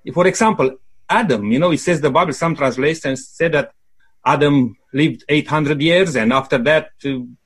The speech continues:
giving birth to sons and daughters. And his days were, and give a number, you know, how long, uh, lived on earth, calculated on days also.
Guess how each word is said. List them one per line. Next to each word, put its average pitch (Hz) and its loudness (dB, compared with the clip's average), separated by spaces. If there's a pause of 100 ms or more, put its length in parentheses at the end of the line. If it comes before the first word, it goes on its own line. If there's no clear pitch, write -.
(120)
giving 143 0
birth 170 2
to 127 0
sons 165 -2
and 135 0
daughters. 214 0 (480)
And 175 2
his 214 2
days 226 2
were, 208 2 (560)
and 165 2
give 190 2
a 220 4
number, 135 2
you 127 2
know, 165 0 (180)
how 180 2
long, 196 4
uh, 185 4 (100)
lived 175 -2
on 156 0
earth, 202 0 (460)
calculated 160 -2
on 180 -2
days 175 -2
also. 156 -4